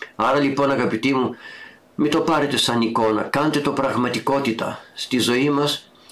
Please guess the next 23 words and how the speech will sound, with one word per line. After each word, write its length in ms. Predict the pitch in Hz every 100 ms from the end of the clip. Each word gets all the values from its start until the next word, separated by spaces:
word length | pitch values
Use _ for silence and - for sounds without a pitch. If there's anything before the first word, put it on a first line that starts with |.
| -
πρέπει 320 | 120 143 143
να 80 | 135
είμαστε 640 | 147 147 139 135 131 - -
έτοιμοι 840 | 160 180 - 143 143 170 196 196 - - -
και 200 | 143 143 139
αυστηροί. 920 | 139 139 - - 139 151 180 117 120 - - - - - -
Μην 140 | 147 165
πείτε 240 | 202 190
ποτέ, 720 | - 151 151 185 160 110 - - -
"Εντάξει, 580 | 214 185 - - - - _
τι 80 | -
πειράζει 480 | - - 151 143 131
αυτό 220 | 113 120
τώρα, 360 | 113 117 120 - -
εντάξει, 320 | 156 - -
θα 180 | 131 -
το 100 | 151
έχω 240 | 156 135
κατά 280 | 120 113 107
νου, 240 | 123 139
θα 140 | 135 110
το 80 |
προσέξω". 800 | 113 110 110 120 117 - 135 139